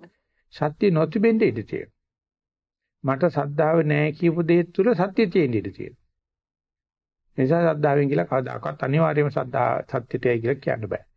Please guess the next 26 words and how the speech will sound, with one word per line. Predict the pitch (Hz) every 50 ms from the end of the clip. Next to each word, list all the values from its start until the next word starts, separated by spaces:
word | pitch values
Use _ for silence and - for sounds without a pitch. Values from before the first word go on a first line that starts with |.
| _ _ _ _ _ _ _ -
මා | 135 165 170
රුචියෙන් | 151 147 143 147 185 175 175 175
බාරගත්ත | 170 165 165 170 165 170 170 165 - 180
දේ | 165 170 170 175
තුල | - 196 202 190
සත්‍ය | 151 156 - - - 165
නොතිබෙන්න | 147 147 147 147 180 180 185 175
ඉඩ | 151 117 113 110
තියෙනවා. | - 101 98 90 90 - - 175 _ _ _ _ _ _ _ _ _ _ _ _ _ -
මම | 139 139 160
රුචි | 170 151 147 143 - 185
නොකරන | 165 151 143 143 175 170 180 185
දේ | 175 185 185 180
තුල | 185 208 196
සත්‍ය | 147 165 165 165 - 180
තියෙන්න | - - 135 117 107
ඉඩ | 98 98 95
තියෙනවා. | - - 71 - - _ _ _ _
ඒ | _ - 131
නිසා | 139 135 156 165
මගේ | 160 151 151 160 170 175
රුචි | 190 226 151 175 165
දිගේ | 143 156 147 151 147
කියලා | 139 147 156 165
කවදාකවත් | 151 143 139 135 131 131 - - 175 185 - _ _ _ _ _ _ _ _ _ -
අනිවාර්යයෙන්ම | 127 127 156 175 180 170 165 156 160 165 165 175